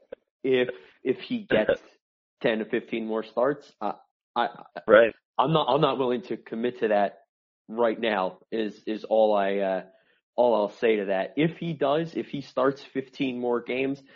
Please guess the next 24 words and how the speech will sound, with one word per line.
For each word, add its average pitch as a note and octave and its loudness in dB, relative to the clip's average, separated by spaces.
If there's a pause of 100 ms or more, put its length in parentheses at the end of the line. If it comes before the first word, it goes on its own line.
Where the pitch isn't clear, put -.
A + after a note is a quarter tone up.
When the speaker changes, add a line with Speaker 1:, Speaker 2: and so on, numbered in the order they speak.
(160)
Speaker 1:
I G#2 -2
think A2+ -2
he's A2+ -4
a A2 4
lock G#2+ 2
to G#2+ 0
get G#2+ 2
three A2 2
assists - -2
in, F#2 -4
you G#2 -2
know, F#2 -4 (120)
in G#2+ 0
those F#2+ 0
games. F#2+ -4 (240)
Uh, F#2+ 0 (540)
but G2 4
I G#2 2
could A2 -4
see A#2 2
him A2 4 (160)
feasibly G#2+ 0
starting G#2 2
maybe G2+ 2